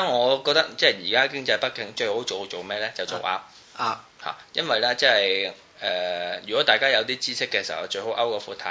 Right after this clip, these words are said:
Speaker 2: 完全唔需要諗經濟上面嘅困難。
Speaker 1: 係。
Speaker 2: 嚇，仲要個個月有人工出添。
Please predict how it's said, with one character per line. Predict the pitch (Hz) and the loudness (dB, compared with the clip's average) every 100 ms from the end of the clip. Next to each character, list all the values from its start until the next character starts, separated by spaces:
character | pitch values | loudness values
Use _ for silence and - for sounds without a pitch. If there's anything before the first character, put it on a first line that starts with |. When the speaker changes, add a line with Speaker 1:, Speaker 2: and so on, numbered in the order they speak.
| 92 | -6
Speaker 2:
完 | 98 92 | -6 -12
全 | 95 | -14
唔 | 92 90 | -12 -6
需 | 131 120 | -2 -2
要 | 104 | -2
諗 | 101 | -4
經 | 127 127 | -6 -2
濟 | 101 | -2
上 | 104 92 | -2 -6
面 | 92 95 | -6 -8
嘅 | |
困 | 104 98 | -8 -8
難。 | 92 | 0
Speaker 1:
係。 | 139 123 - - | 2 2 -2 -2
Speaker 2:
嚇， | 113 | -2
仲 | 123 120 | -2 -6
要 | 120 | -2
個 | 120 | -2
個 | 117 113 | 0 0
月 | 107 | 2
有 | 104 107 | 0 2
人 | 92 | 0
工 | 95 123 | -2 -6
出 | 127 120 | -6 -4
添。 | 127 | -4